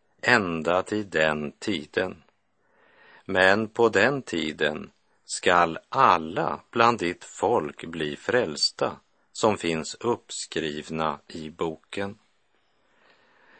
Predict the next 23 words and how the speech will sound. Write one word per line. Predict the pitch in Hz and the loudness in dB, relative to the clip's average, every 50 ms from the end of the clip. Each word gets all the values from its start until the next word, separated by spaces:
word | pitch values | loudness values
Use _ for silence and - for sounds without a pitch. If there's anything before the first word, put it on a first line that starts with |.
| _ _ | _ _
Vid | - 113 113 104 | 2 2 4 6
den | 107 107 104 101 101 - - | 8 8 8 8 6 2 -4
första | - - - 151 127 98 - - - 98 | -6 0 4 4 4 4 4 2 2 4
uppfyllelsen | 85 85 98 127 - _ - - - 85 80 78 80 80 90 98 104 95 - - 92 92 | 4 4 4 2 0 _ -10 -6 -2 0 0 0 0 0 -2 -2 -2 -2 -4 -2 0 2
av | 90 90 85 85 | 2 2 2 2
den | 98 98 101 | 0 0 0
här | 92 87 85 85 85 | 0 2 2 2 2
profetian | 85 - 92 87 82 - 90 87 - - - - 113 110 95 90 92 98 104 107 107 107 | 0 -2 -4 -4 -4 -2 -4 -4 -4 -6 -6 -4 -4 -4 -2 -4 -4 -4 -4 -4 -4 -6
som | - - 87 78 76 73 71 65 - | -4 -2 0 0 0 -2 -4 -10 -12
skedde | - - - 107 101 85 80 87 | -8 -2 0 0 0 2 2 0
under | 90 92 95 92 92 | 2 2 2 2 2
det | 87 92 92 87 | 2 2 0 0
gamla | 85 101 104 113 104 92 87 90 90 | 2 2 2 2 2 2 0 -2 -2
förbundet | - - 107 101 101 95 90 90 90 90 90 98 98 - _ _ - _ _ _ _ _ _ _ | 0 -2 -4 -2 0 0 0 0 -2 -4 -4 -6 -6 -6 _ _ -20 _ _ _ _ _ _ _
på | - 113 110 110 110 110 | 0 2 4 4 4 4
Antiochus | - 117 117 117 117 113 - 135 120 90 78 76 - - 87 82 78 - | 4 4 4 4 4 0 -4 -4 -2 -2 -4 -4 -6 -4 -4 -2 0 0
Epifanes | 90 85 - 90 85 - - 120 120 87 78 78 80 85 85 - - | 0 0 0 -2 -4 2 4 6 6 6 4 2 0 -4 -6 -6 -10
tid, | - - 85 82 80 80 - - - - _ _ _ _ _ _ _ _ _ _ _ - - - | -10 -8 -8 -8 -8 -10 -16 -20 -20 -20 _ _ _ _ _ _ _ _ _ _ _ -20 -16 -6
så | - - | 0 2
var | 110 104 92 82 | 6 6 6 6
det | 78 82 85 - 113 | 6 2 0 0 0
endast | 120 107 87 80 82 80 80 78 - - - - | -2 -2 -2 0 0 0 0 0 -4 -8 -12 -10
Israel | - 123 135 98 73 - - - - 123 151 123 82 73 67 - - | -8 -6 -6 -6 -6 -8 -10 -8 -4 -4 -2 -2 -2 -4 -6 -8 -12